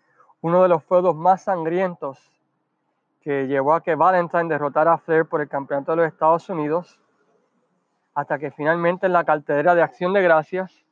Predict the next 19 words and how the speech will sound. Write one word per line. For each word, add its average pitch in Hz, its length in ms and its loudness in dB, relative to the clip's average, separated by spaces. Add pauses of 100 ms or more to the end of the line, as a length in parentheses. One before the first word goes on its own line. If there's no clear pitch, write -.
(840)
pues 139 220 -12
Flair 170 440 4 (120)
recupera 143 480 -2
el 170 80 -6
título 165 380 -2
al 160 100 0
derrotar 143 420 -2
a 151 80 2
Greg 156 240 -4
Valentine 147 640 -2 (800)
en 131 120 -4
una 147 200 0
lucha 143 300 -4
enjaulados, 123 880 0 (100)
y 151 200 -8
de 185 80 -4
esa 180 160 -6
manera 156 260 2
terminar 139 600 -2